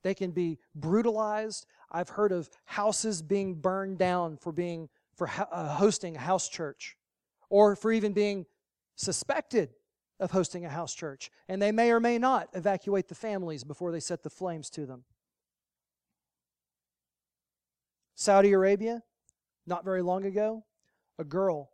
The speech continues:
converted from Islam to Christianity, a teenage girl. Her father cut her tongue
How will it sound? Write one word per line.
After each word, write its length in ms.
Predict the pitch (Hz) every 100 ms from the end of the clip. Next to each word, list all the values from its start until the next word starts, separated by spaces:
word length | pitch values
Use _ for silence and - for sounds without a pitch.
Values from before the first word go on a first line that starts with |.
| _
converted 460 | - 170 180 175 156
from 160 | 160
Islam 340 | 185 - 170 151
to 60 |
Christianity, 640 | 147 175 143 165 165 147 143
a 40 |
teenage 400 | 127 190 190 147
girl. 280 | 170 165 139 _ _ _ -
Her 100 | 160
father 420 | - 196 196 175
cut 320 | - 190 -
her 160 | - 180
tongue 400 | - 185 190